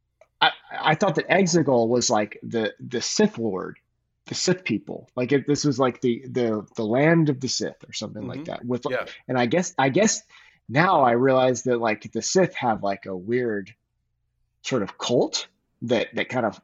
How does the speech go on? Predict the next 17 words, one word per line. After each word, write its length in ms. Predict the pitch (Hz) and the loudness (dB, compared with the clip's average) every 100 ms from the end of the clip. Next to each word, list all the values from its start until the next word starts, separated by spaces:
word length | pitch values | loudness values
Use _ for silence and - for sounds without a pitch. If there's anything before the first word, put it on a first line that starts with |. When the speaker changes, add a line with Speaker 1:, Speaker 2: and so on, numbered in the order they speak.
| _ | _
Speaker 1:
of, 180 | 131 107 | -4 -2
like, 180 | 107 - - | -2 -4 -2
underlings 600 | 135 156 160 165 180 135 | 0 2 4 4 4 2
that 180 | 127 - | 0 -2
follow 380 | 104 113 180 | 0 2 4
them, 340 | 175 202 220 208 _ _ - | 4 2 2 -2 _ _ -16
Speaker 2:
Mm-hmm. 280 | 120 113 120 127 | -12 -10 -12 -2
Speaker 1:
that 180 | 127 110 | 2 2
help, 380 | 107 147 196 - 147 | 2 2 2 -2 -14
help 340 | - 165 170 - | -2 0 0 0
them 440 | 196 202 214 196 _ | 2 2 0 -6 _
and, 480 | 143 139 123 117 113 120 | 0 2 2 -2 -6 -4
like, 420 | 123 113 104 - _ _ _ _ _ | 0 0 -2 -12 _ _ _ _ _
help 320 | 135 123 - | 0 0 -2
clone 640 | - 127 135 165 175 180 180 _ _ _ | -4 2 4 6 6 4 0 _ _ _
things 640 | 160 170 170 180 170 - - - | 2 4 4 4 2 -2 -6 -4
and 440 | 135 123 113 113 | 0 0 -2 -6